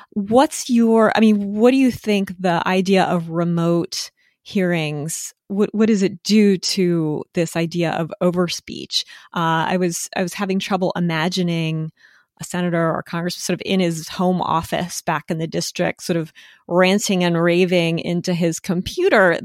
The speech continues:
the, or her computer, the same way, uh, he or she might, might be perceived to sort of rant and rave in the,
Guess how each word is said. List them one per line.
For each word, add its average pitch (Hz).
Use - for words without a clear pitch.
the, 196
or 180
her 196
computer, 208
the 180
same 202
way, 180
uh, 175
he 202
or 170
she 185
might, 170
might -
be 214
perceived 220
to 220
sort 208
of 185
rant 185
and 180
rave 165
in 175
the, 156